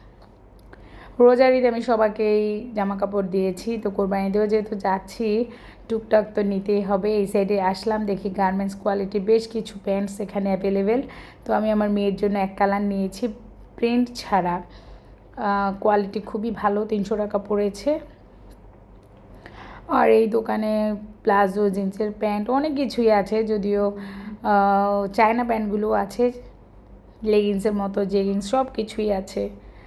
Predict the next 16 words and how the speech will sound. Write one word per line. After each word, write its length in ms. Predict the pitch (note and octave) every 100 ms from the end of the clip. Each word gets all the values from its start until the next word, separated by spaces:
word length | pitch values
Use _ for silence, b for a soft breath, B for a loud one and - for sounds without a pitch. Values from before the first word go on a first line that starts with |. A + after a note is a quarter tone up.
| B B B B B -
কেনাকাটা 480 | A#3+ A#3+ B3 B3
সেরে 280 | B3 B3 A#3+
চলে 280 | A#3 A3+ G#3+
এসেছি 360 | G#3+ A3+ - A#3
পাশে 480 | - G3+ - B3+
আমার 280 | C4+ G#3 G3+
সেই 180 | G3 G#3+
প্রিয় 320 | G3 A3 A3+
দোকানটায়। 560 | A3 G#3 F#3+ F#3 G#3 A#3+
অনেকে 360 | A3 G3+ G3
আমাকে 360 | G#3 G3+ G3 G#3
এই 60 | G3
দোকানটার 440 | G3 G3 G3 G3
নাম 260 | G3 F#3+ G3
জিজ্ঞাসা 360 | G3 G3 G#3+
করেছিল 760 | G3+ G3+ G3 G3 - G3+ G3+